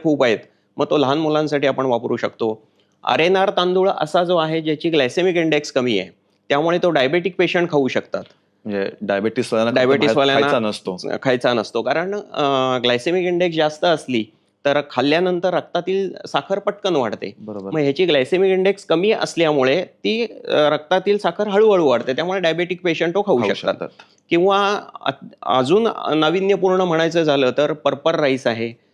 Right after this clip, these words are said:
Speaker 1: ब्ल्यू राईस आहे. अ, ह्या सगळ्या व्हरायटी, पर्पल राईस ही, अ, लेबेनॉन व्हरायटी होती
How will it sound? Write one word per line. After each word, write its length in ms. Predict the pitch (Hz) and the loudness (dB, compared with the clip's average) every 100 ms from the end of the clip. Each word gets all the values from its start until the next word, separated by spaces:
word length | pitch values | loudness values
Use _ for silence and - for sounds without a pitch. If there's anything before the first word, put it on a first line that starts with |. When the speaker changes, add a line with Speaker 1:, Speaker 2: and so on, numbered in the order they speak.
| _ - | _ -6
Speaker 1:
ब्ल्यू 320 | 123 156 185 | 2 4 4
राईस 260 | 143 139 135 | 4 2 0
आहे. 400 | 127 120 123 _ _ _ - | -2 -2 -6 _ _ _ -8
अ, 60 | - | -2
ह्या 600 | 123 131 131 135 165 196 | 0 0 0 0 2 0
सगळ्या 400 | 190 165 170 180 | -2 0 2 2
व्हरायटी, 440 | 175 156 160 170 175 | 0 0 0 0 -2
पर्पल 560 | - - 131 131 175 | -2 -2 0 2 0
राईस 360 | 185 185 196 185 | 2 2 2 0
ही, 220 | 180 196 214 - _ _ - | 2 2 0 -6 _ _ -4
अ, 80 | 147 147 147 147 147 147 135 - | 0 2 2 2 0 -2 -4 0
लेबेनॉन 420 | 156 180 196 185 | 2 2 2 2
व्हरायटी 380 | 160 131 123 120 | 2 2 2 0
होती 340 | 101 98 98 | -4 -6 -12